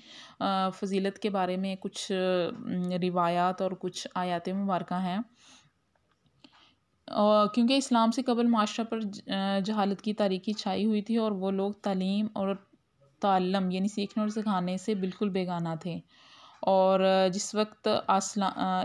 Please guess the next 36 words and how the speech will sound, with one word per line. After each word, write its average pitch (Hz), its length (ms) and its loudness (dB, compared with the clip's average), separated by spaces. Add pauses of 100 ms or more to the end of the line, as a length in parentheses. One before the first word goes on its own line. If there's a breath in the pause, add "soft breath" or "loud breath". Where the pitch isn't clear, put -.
इस्लाम 196 340 -2
का 208 140 0
आफताब 196 520 0
तुलू 196 180 0
हुआ, 202 300 2
तो - 120 -8
आ 202 200 -2
हज़रत 208 200 -2
सल्लल्लाहु 185 380 -2
अलैहि 185 160 -4
वसल्लम 180 420 -6
पर 196 160 -4
सबसे 202 320 -8
पहली 185 300 -4
वही 185 140 -2
के 180 120 -6
अल्फाज 180 440 -6
ये 170 220 -6
थे 208 120 -6
कि - 280 -20
"इकरा 196 400 -8
बिस्मि 196 480 -6
रब्बिकल्लज़ी 175 720 -6
खलक", 170 360 -8 (500 loud breath)
यानी 196 180 -4
"पढ़ 208 200 -2
अपने 208 240 -4
रब 190 200 -10
के 208 80 -6
नाम 180 220 -6
से 208 140 -10
जिसने 190 280 -12
तुम्हें 180 240 -10
पैदा 170 280 -8
किया।" 175 360 -8 (1000 soft breath)
और 208 680 6